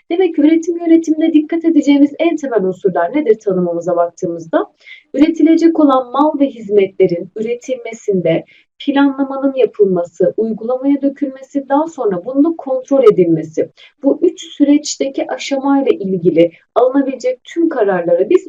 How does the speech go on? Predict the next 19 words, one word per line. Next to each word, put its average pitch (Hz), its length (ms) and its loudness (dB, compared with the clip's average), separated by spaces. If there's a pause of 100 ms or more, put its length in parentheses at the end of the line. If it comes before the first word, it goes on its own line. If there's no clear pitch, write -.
üretim 277 400 -2
yönetimi 262 520 2
diyoruz. - 400 -4 (440)
Ve - 80 2
üretim 302 440 2
yönetiminin 208 800 4 (360)
bir 294 320 4
bilim 302 460 0
olarak 170 540 2
hani 202 100 4
incelenmesiyle 208 1040 2
ilgili 165 500 -2 (280)
birçok 339 400 4
bilim 311 220 6
adamı 254 320 0
kendine 277 420 0
göre 208 260 4
bir 294 100 2
takım, 370 320 -2